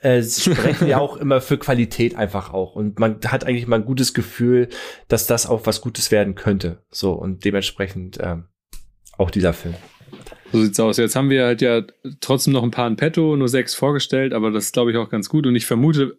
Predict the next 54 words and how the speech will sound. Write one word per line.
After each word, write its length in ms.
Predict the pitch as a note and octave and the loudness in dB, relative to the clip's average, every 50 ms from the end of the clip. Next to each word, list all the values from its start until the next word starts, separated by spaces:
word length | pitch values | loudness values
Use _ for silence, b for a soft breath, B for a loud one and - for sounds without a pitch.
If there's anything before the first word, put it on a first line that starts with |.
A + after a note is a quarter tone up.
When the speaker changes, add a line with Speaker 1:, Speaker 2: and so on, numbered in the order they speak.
| _ _ | _ _
Speaker 2:
auf 240 | - C3 A#2 A2 - | -4 -2 -2 -2 0
den 220 | - C3 C3 B2+ | 0 2 2 2
Film, 280 | A#2 - - C3+ C3 C3 | 2 0 0 0 0 0
auf 140 | B2+ A#2+ - | -2 -2 -2
den 140 | B2 A#2 A2 | -2 -2 0
du 120 | C3+ C#3+ | 2 2
eigentlich 140 | C3 A#2 B2 | 2 2 2
noch 120 | B2 G#2+ | 0 0
hinaus 380 | B2 A#2+ A#2 A2+ A#2 A2+ - - | -2 -2 0 0 0 -2 0 0
wolltest, 520 | A#2+ A#2 A2+ G#2+ A#2+ A#2+ A#2 - - _ _ _ _ _ _ _ _ _ _ | 0 0 0 0 0 -2 -2 -4 -10 _ _ _ _ _ _ _ _ _ _
ist, 260 | - B2+ A#2+ - - | 0 0 0 2 2
den 200 | B2 B2 A#2+ A#2 G#2+ | 2 2 2 2 2
sehr, 140 | A2 B2 | 2 2
wahrscheinlich 340 | A#2+ A#2+ - B2+ A#2+ A2 G2+ | 0 0 0 0 0 0 0
sehr 180 | G2+ A#2+ B2 A#2+ | 2 0 0 0
viele 240 | - - B2 A#2+ A2+ | 0 0 0 0 0
kennen, 360 | - C3+ C3 C3 C3 B2 A#2+ | 0 0 0 0 -2 -4 -2
Draft 340 | - B2 A#2+ B2+ B2 - - | 0 2 2 2 0 0 0
Day. 280 | C3 C3 C3 C3 B2+ - _ _ _ - | 0 0 0 -2 -6 -10 _ _ _ 0
Speaker 1:
Ja, 300 | - G2+ F#2 - - _ _ _ _ _ _ _ _ _ _ _ _ _ | 2 2 0 -2 -8 _ _ _ _ _ _ _ _ _ _ _ _ _
ganz 200 | - A2+ A2 - | -2 0 0 0
Speaker 2:
Tag 100 | - B2 A#2+ | 0 0 0
Speaker 1:
genau. 80 | G2+ G#2+ | 2 2
Speaker 2:
der 100 | A#2+ A2 | 2 2
Entscheidung, 520 | G#2+ G2 - - A2+ A2+ A#2+ A#2+ A#2 A#2 A2+ | 2 0 -2 0 0 2 2 0 0 0 0
ja, 140 | A2 A2 | 0 0
bei 100 | G#2+ G#2+ | 0 0
Amazon 420 | G#2 A2 A2+ A#2 A2 - - A#2+ G#2 | 0 0 0 0 0 0 -2 -2 -4
Prime. 360 | - - A#2 A#2 A#2+ B2 A#2+ | -2 -2 0 0 0 0 0
Der, 180 | C3 C3 B2 C#3+ | 0 0 0 2
der 180 | C3+ C3+ C3 A#2+ | 0 0 0 2
wa-, 160 | D#3 F#3+ - - | 0 -2 -2 -4
der 220 | C3+ A#2+ C3 B2 B2 | -2 -2 0 0 2
wandert 280 | D3 F#3 A3 A#3 F3+ | 2 4 4 2 2
auch 140 | D3+ C3 - | 0 -2 -2
immer 180 | D3 C#3+ D3 C#3+ | 0 0 0 0
mal 200 | C#3 C#3 C3 A#2+ | 0 0 0 -2
wieder 300 | B2 B2 C3 B2 A#2 A2 - _ - | 0 0 2 2 0 0 -6 _ -2
hin 160 | C#3 C3+ C#3+ | 0 2 2
und 80 | C3+ | 2
her 220 | A#2 A#2+ C#3+ C#3 - | 2 2 2 0 -2
zwischen 340 | - - A#2+ G#2 - A2+ G#2+ | -2 -2 -2 -2 -2 -2 -4
den 140 | G#2+ G#2+ | -4 -4
einzelnen 360 | A#2 A#2+ A2+ G#2 - A2+ A2 B2 | -2 -4 -4 -4 -2 0 0 2
Speaker 1:
Mhm. 60 | A#2 | 2
Speaker 2:
Anbietern, 380 | A2+ A2+ A2 A#2 - A#2+ A2+ A#2 | 2 0 -2 -2 -2 -2 0 0
ist 180 | A#2 A2 - | -2 -2 0
mal 120 | - B2 G#2+ | 0 0 2
Speaker 1:
Mhm. 40 | G2+ | 2
Speaker 2:
da 160 | A2+ A2+ A#2+ | 2 2 2
und 80 | A#2 A2 | 0 0
mal 120 | G#2 G2+ | 0 2
nicht. 280 | A2 C#3+ D3+ - - B B B B B B | 2 2 2 0 -4 B B B B B B
Aber 360 | A#2 G#2+ A2 A2 G#2 G2+ | 2 2 4 4 2 0